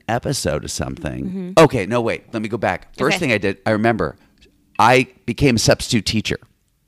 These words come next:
Speaker 2: Hmm.
Speaker 1: I became a su-, I got my certif-, I got, I went, I was a substitute teacher in Compton.
Speaker 2: Oh, wow.
Speaker 1: Yeah. Um,
Speaker 2: Compton in the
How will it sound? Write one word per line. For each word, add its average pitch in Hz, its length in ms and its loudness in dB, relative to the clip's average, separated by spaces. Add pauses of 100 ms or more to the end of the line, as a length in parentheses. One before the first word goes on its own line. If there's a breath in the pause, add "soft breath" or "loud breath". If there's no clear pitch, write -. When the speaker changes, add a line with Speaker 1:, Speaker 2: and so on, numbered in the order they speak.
Speaker 2:
Hmm. 262 600 -12 (580 soft breath)
Speaker 1:
I - 20 -10
became 127 240 2
a 110 40 0
su-, - 180 2
I 113 80 2
got 120 240 6
my 110 100 4
certif-, 107 540 -2
I 110 40 2
got, 110 300 4
I 110 40 4
went, 110 320 4 (120)
I 95 340 -2
was 95 380 -2
a 101 40 -6
substitute 98 400 -2
teacher 101 420 -2
in 92 140 -2
Compton. - 580 -4 (640 soft breath)
Speaker 2:
Oh, 254 280 -8 (100)
wow. 175 640 -14 (140)
Speaker 1:
Yeah. 101 500 4 (240)
Um, 95 400 4
Speaker 2:
Compton 226 400 -2
in 196 140 -4
the 180 100 -8